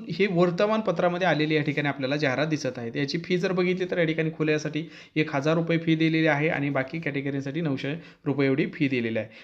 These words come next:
मग ही जी काही डिटेल जाहिरात आहे, ठीक आहे, डिटेल ही जी जाहिरात आहे ती लवकरच या ठिकाणी प्रसिद्ध केली जाईल म्हणतंय. आता उद्यापासून अर्ज करायचे म्हणजे आज संध्याकाळपर्यंत किंवा उद्यापर्यंत याची डिटेल अजून जाहिरात येईल की बाबा ह्या डिटेल म्हणजे काय आहे, तर वयोमर्यादा काय असणार आहे प्रत्येक या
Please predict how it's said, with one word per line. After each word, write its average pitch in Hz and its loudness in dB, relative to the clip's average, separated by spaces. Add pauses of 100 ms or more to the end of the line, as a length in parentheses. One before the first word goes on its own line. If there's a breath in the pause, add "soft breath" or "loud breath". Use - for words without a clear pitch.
(100)
मग 151 -2
ही 185 2
जी 233 0
काही 226 4
डिटेल 190 2
जाहिरात 160 2
आहे, 143 0
ठीक 165 -4
आहे, 147 -4
डिटेल 151 0
ही 156 2
जी 160 0
जाहिरात 143 0
आहे 147 2
ती 165 -2
लवकरच 156 -2
या 139 0
ठिकाणी 139 -2 (300 loud breath)
प्रसिद्ध 196 4
केली 165 4
जाईल 143 2
म्हणतंय. 135 0
आता 139 0
उद्यापासून 175 2
अर्ज 170 2
करायचे 165 0
म्हणजे 165 -2
आज 156 -2
संध्याकाळपर्यंत 170 -2
किंवा 202 -2
उद्यापर्यंत 160 2
याची 147 -2
डिटेल 160 4
अजून 156 2
जाहिरात 147 2
येईल 156 -4
की 160 -2
बाबा 156 2 (300 loud breath)
ह्या 180 2
डिटेल 175 4
म्हणजे 202 2
काय 190 6
आहे, 180 4
तर 180 -4
वयोमर्यादा 165 4
काय 139 2
असणार 139 -2
आहे 135 0
प्रत्येक 139 -6
या 135 2